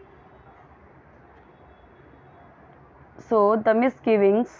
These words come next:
about history among the people, so there are many misgiving about history among people। पहला point क्या है? History is a subject only for historians and students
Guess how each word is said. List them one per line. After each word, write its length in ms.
about 460
history 580
among 460
the 160
people, 500
so 120
there 300
are 20
many 360
misgiving 360
about 300
history 260
among 180
people। 320
पहला 140
point 280
क्या 100
है? 80
History 300
is 100
a 100
subject 540
only 280
for 140
historians 640
and 200
students 420